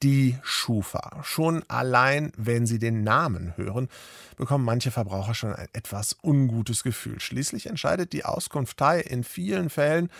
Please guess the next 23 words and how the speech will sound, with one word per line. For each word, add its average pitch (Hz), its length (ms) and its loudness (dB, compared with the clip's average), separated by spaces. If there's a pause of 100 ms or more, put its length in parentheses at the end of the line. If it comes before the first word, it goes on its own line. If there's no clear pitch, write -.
(200)
ob - 160 0
ich 151 80 -2
zum 147 140 -2
Beispiel 127 320 2
einen 113 180 -2
Kredit 139 580 0
oder 139 360 2
einen 131 240 0
Mobilfunkvertrag 139 1040 -2
bekomme. - 340 -12 (260)
Dafür 190 280 4
sammelt 165 500 0
die - 140 -4
Auskunftei 120 640 -2
fleißig 107 840 -4
Daten - 380 -8
über - 280 -12
uns - 140 -8
und 117 100 -6
sie 131 120 -2
erstellt 135 420 0
dann 107 240 -2
daraus 127 520 4